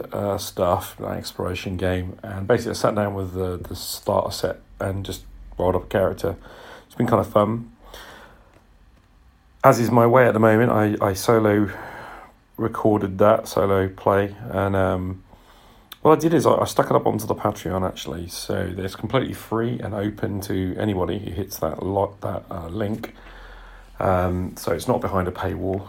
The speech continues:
and I feel good about <laughs> that. Um, but I also think it means that my solo stuff isn't necessarily gonna be clogging up the, uh,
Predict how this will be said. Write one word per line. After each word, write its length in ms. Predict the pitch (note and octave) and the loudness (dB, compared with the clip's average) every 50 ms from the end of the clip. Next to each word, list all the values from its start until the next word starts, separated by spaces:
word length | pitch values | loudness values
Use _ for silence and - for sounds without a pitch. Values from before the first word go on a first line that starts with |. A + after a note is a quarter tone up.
| - - - | -16 -12 -10
and 200 | - - F#2 E2 | -8 -8 -6 -8
I 60 | E2 | -8
feel 200 | E2 - - G#2 | -6 -4 -4 -4
good 160 | F#2 - F#2 F2 | -2 -2 -4 -2
about 280 | E2+ F#2+ - - - | -2 -2 -2 -2 0
<laughs> 0 | |
that. 340 | A#2 G2+ E2+ E2+ E2 - - - - - - - - - - - - | 2 0 0 0 -2 -8 -14 -20 -20 -20 -20 -20 -20 -20 -20 -6 -2
Um, 380 | G#2 G2 F#2 F2+ F2+ F2 F2 E2+ | 2 2 4 4 2 0 2 4
but 120 | A2 G#2 | 4 6
I 40 | A2 | 6
also 280 | B2 C#3+ C#3+ - B2 A2+ | 6 4 4 2 0 0
think 280 | - - A#2 G#2 - - | 0 -2 -4 -2 -2 -2
it 240 | A#2+ - - - - | -2 -2 -4 -4 -2
means 280 | G#2 G#2 G#2 G2+ F#2+ | -2 -2 0 -2 -4
that 60 | F#2+ | -4
my 120 | C#2+ F2+ F2+ | -4 -4 -4
solo 340 | F2+ - - A#2 G#2+ G2 F#2 | -2 0 0 2 2 0 -2
stuff 280 | F#2 - G#2+ G2+ - | -2 -4 -6 -6 -6
isn't 200 | F#2 F2 F#2+ F#2+ | -8 -8 -8 -8
necessarily 500 | F2+ F#2 - - - - G2+ G2 F#2+ F#2+ | -6 -6 -8 -6 -6 -4 -4 -4 -4 -6
gonna 200 | F#2+ F#2+ F#2 F#2 | -6 -4 -6 -4
be 100 | F2 F2+ | -6 -6
clogging 400 | F2+ - - G#2 F#2 F2+ F#2 F2+ | -10 -2 -2 -2 -2 0 -4 -4
up 280 | F#2 F#2+ - - - - | -6 -8 -8 -12 -16 -12
the, 340 | - F#2+ F#2 F2+ F2+ F2+ F#2 | -10 -8 -6 -6 -6 -4 -4
uh, 180 | F#2 F2+ F2+ | -4 -4 -6